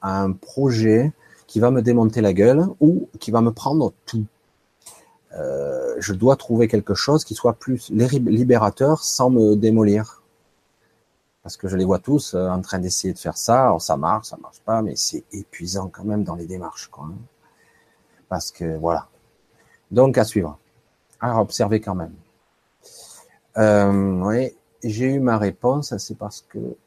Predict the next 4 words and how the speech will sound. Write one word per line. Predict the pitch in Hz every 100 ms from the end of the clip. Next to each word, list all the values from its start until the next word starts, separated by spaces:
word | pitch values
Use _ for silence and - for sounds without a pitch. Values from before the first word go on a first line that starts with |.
| _ _ _ _ _ 113
je | 110 107
cherche | - 123 120 - -
justement. | 95 101 - 87 85 _ _ _ _ _ _ -
Oui, | 87